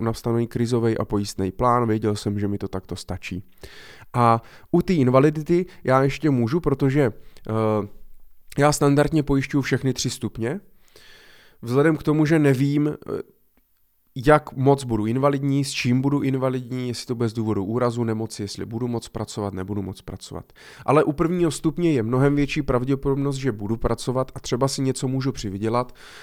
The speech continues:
Ve třetím stupni je spíš nepravděpodobnost, že budu pracovat.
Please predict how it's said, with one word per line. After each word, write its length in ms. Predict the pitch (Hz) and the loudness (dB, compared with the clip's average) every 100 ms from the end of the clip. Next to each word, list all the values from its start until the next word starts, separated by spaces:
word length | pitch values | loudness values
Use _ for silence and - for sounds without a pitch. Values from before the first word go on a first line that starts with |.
| - | -6
Ve 100 | 120 | -6
třetím 360 | 117 139 135 139 | -2 -2 0 -2
stupni 440 | - 123 - 127 - - | 0 -4 0 -2 -4 -10
je 240 | - 123 123 | -2 -2 -2
spíš 340 | - - 113 - - - | -4 -10 -10 -12 -18 -12
nepravděpodobnost, 960 | 107 113 - 117 110 - 104 104 101 | -2 0 4 4 4 2 0 -2 -4
že 160 | 107 104 | -4 -4
budu 200 | 101 104 | -2 -2
pracovat. 540 | - 92 - 92 78 | -4 -4 -4 -4 -6